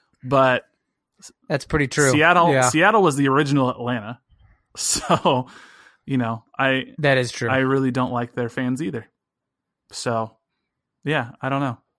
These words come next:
Speaker 1: I, uh, I per-, on the, as, as far as just teams on the field go, I'd rather play Portland because I feel more confident playing Portland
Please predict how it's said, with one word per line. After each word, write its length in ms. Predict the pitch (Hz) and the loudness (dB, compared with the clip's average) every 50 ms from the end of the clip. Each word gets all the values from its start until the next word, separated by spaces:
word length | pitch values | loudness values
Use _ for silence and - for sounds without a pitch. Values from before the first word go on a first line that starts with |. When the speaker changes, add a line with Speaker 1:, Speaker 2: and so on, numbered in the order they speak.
| _ _ - | _ _ -4
Speaker 1:
I, 200 | 127 131 127 131 | -2 -2 0 0
uh, 320 | 131 127 127 123 123 120 117 - _ _ _ _ _ _ - | 0 0 0 -2 -2 -4 -6 -10 _ _ _ _ _ _ -2
I 160 | 139 151 170 | 0 0 0
per-, 320 | 160 - - - - 190 - | 0 -2 -4 -4 -2 -2 0
on 200 | 147 147 156 151 | 2 2 2 2
the, 80 | 135 123 - _ | 0 -2 -4 _
as, 200 | - 147 139 - | -2 -2 -2 -2
as 160 | 156 147 131 - | -4 -6 -2 0
far 180 | - 170 175 | 4 4 4
as 140 | 170 143 - | 4 2 2
just 220 | 170 160 - - - _ _ | -2 -2 -2 -4 -8 _ _
teams 280 | - - 190 185 175 156 | -4 0 0 2 2 0
on 80 | 147 | 0
the 80 | 127 117 | -2 -2
field 320 | - - 196 254 254 190 143 | 0 4 4 4 4 2 2
go, 220 | 135 131 139 - - | 2 2 2 2 2
I'd 240 | 143 151 151 139 | 2 2 2 2
rather 300 | 131 135 135 139 131 123 | 2 2 4 4 2 0
play 200 | 117 - 131 123 | -2 -4 -4 -4
Portland 460 | 120 - 143 151 151 - 113 107 - _ | -2 0 0 0 0 -2 -8 -14 -14 _
because 280 | - 131 123 135 127 127 | -10 -8 -6 -4 -4 -2
I 60 | 127 | -4
feel 180 | 123 - 139 131 | -2 -2 -2 -2
more 140 | 123 117 110 | -2 -2 -4
confident 480 | - - - 202 214 - 131 127 120 | 0 0 2 2 2 -2 -6 -8 -8
playing 220 | - 147 131 127 127 | -6 -6 -6 -6 -4
Portland 460 | - 139 131 - 135 131 131 131 | -4 -4 -4 -2 -2 -4 -4 -6